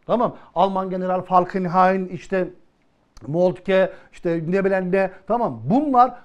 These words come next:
kaçınca cephe kime kaldı? Mustafa Kemal'e kaldı. Burada da Mustafa Kemal,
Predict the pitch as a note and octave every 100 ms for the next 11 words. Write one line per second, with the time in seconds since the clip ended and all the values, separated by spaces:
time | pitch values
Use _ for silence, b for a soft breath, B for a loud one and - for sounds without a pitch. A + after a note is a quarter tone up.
0 | _ F#3 F#3+ D4+ E4 G3 A3 B3+ - -
1 | C3+ G#3+ F3+ - G3 A3+ A#3 A#3+ A#3 C4
2 | C4 B - F#3+ F#3+ G#3 - G3+ G#3+ -
3 | _ E3+ E3 D#3+ D3 C#3 B2+ B2 B _
4 | E3+ C#4 B3+ A3 E3 D3 E3 E3 A#3 -
5 | A3 G#3 F#3+ A3